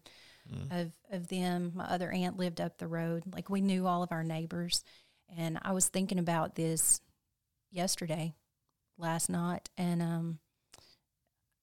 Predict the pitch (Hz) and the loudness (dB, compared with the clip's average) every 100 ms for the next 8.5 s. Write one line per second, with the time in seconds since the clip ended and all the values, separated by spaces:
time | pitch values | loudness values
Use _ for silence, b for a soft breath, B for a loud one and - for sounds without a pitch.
0 | - 175 - 185 180 175 - - - 180 | -6 0 2 4 6 6 4 0 0 2
1 | 180 175 - 175 170 165 165 170 160 165 | 2 0 -2 0 2 0 0 0 0 2
2 | - - - - 120 180 185 180 - 180 | 2 2 -4 -12 -2 0 2 0 0 0
3 | 180 170 180 185 - - - _ 185 180 | 0 0 0 0 -4 -10 -18 _ 0 2
4 | 175 - - _ _ - 202 - - 180 | 2 -2 -20 _ _ -20 -20 -8 -4 -4
5 | - 190 185 180 180 180 190 190 - 185 | 0 2 2 2 2 4 2 0 -2 -4
6 | 190 202 208 202 180 175 175 175 180 175 | -2 -4 -4 -2 -2 0 -2 0 0 2
7 | - - b 101 98 196 - - 180 175 | 0 -4 b -20 -12 -4 -2 0 0 0
8 | 165 156 170 165 | -2 -2 -2 -8